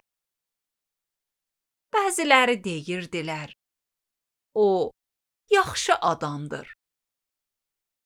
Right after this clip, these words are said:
Amma bəziləri də deyirdilər: "Yox, xalqı aldadır."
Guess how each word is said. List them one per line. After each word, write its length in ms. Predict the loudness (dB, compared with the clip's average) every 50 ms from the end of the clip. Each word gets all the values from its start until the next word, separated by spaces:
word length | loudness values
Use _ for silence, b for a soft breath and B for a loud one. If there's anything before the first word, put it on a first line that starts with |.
| _ _ _ _ _ _ _ _ _ _ _ 0
Amma 320 | 0 2 2 0 -4 -6 -6 -2 2
bəziləri 720 | 2 4 4 2 0 -4 -6 -4 -4 -4 -4 -6 -6 -6
də 120 | -6 -6 -6 -6 -4
deyirdilər: 920 | -4 -4 -4 -4 -4 -6 -6 -6 -8 -10 -10 -10 -10 -10 -14 -14 -16 -20 -20 _ _ _ _ _ _ _ _ _ _ _ _ _ _ _ _ _ _ _ -8
"Yox, 400 | -6 0 4 6 6 6 6 0 -8 -20 -20 _ _ _ _ _ _ _ _ _ _ _
xalqı 560 | -16 -10 0 6 8 10 10 8 6 4 2 4 4
aldadır." 760 | 4 2 2 2 0 -2 -2 -2 -4 -10 -12 -12 -12 -20